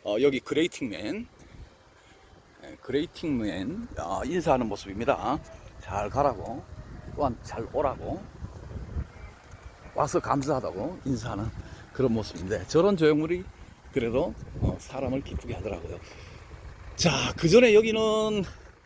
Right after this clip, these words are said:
안산에 단원고, 그 우리가 세월호 사건이 있었지 않습니까? 여기에, 아, 큰, 어, 그런, 어, 추모장이 있었습니다.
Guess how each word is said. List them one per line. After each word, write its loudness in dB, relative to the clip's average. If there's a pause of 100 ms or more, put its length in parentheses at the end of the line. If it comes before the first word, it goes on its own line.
(320)
안산에 6
단원고, 4
그 2 (840)
우리가 4
세월호 6
사건이 0
있었지 -4
않습니까? -2
여기에, 2 (540)
아, 0 (760)
큰, 6 (540)
어, -6
그런, 2 (500)
어, -8
추모장이 2
있었습니다. -4